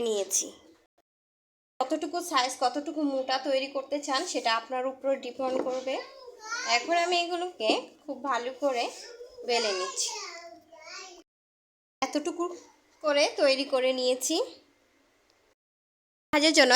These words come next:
এখানে ফ্রাই প্যান বসিয়ে দিয়েছি আর এখানে অল্প অল্প তেল দিয়ে এই নান রুটিগুলো ভেজে নিব। তেলটা গরম হয়ে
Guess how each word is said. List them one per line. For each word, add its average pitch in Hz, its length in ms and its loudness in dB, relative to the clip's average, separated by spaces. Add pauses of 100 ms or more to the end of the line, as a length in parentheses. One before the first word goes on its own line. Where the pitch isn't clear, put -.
(160)
এখানে 254 240 2 (100)
ফ্রাই 214 240 8
প্যান 240 140 2 (100)
বসিয়ে 269 380 0
দিয়েছি 262 340 -2 (160)
আর 262 160 4
এখানে 233 200 -6 (100)
অল্প 240 140 -2 (100)
অল্প 330 140 -2 (140)
তেল 277 180 0 (120)
দিয়ে 254 160 -4 (180)
এই 277 160 -2
নান 254 200 -2
রুটিগুলো 269 420 -6 (100)
ভেজে 220 260 0
নিব। 185 220 -10 (1900)
তেলটা 330 260 6 (100)
গরম 233 280 4
হয়ে 311 140 2